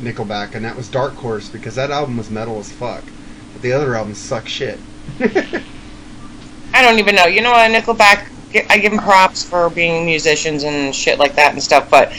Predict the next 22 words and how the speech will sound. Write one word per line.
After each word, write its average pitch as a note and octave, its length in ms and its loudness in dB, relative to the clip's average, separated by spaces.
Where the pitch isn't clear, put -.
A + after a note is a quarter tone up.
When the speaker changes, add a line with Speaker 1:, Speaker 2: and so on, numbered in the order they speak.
Speaker 2:
Corey A3 260 6
Taylor, F#3+ 420 4
don't A3 260 4
even B2 460 2
try. A#2 1700 2
Speaker 1:
Well, C3+ 100 4
I D#3+ 100 8
like F#3+ 180 2
s-, - 200 -12
I D#3 160 2
love D#3 340 0
Stone C3+ 320 -4
Sour, A#2+ 420 -6
but G#2+ 160 -10
I A#2 100 -10
don't A#2 220 -12
like, A#2+ 280 -8
uh, G#2 200 -10
S-, - 260 -18
Slipknot. A#2 560 -10
And, B2+ 180 -6
um, B2+ 440 -2